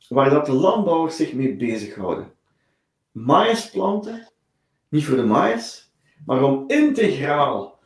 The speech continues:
gans die plant met vrucht en maïs en heel de Santemeklan in een biogascentrale te duwen,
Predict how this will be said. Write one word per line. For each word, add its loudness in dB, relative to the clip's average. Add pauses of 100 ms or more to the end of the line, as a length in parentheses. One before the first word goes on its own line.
(380)
gans 2
die -8
plant -2
met 0
vrucht -4
en -8
maïs -2
en -2
heel 2
de 0
Santemeklan -4
in -6
een -6
biogascentrale -2
te -12
duwen, -6